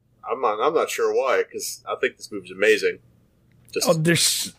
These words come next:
Speaker 2: there's so much about this that is in modern cinema, and we're gonna talk about it as we get into it, but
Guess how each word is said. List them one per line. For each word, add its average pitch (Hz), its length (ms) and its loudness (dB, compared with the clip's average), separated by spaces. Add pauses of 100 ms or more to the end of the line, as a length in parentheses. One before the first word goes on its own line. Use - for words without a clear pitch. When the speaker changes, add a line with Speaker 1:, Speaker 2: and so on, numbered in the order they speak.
(100)
Speaker 2:
there's 165 240 0
so 302 300 2
much 240 260 0
about 147 440 2
this 117 320 -4
that 160 220 2
is 147 160 4
in 170 200 2
modern 151 400 2
cinema, 160 420 2
and 123 140 0
we're 208 80 0
gonna 247 160 2
talk 160 320 2
about 127 180 0
it 117 60 0
as 123 80 -2
we 127 140 0
get 123 220 -2
into 156 360 2
it, 165 120 -2
but 139 300 0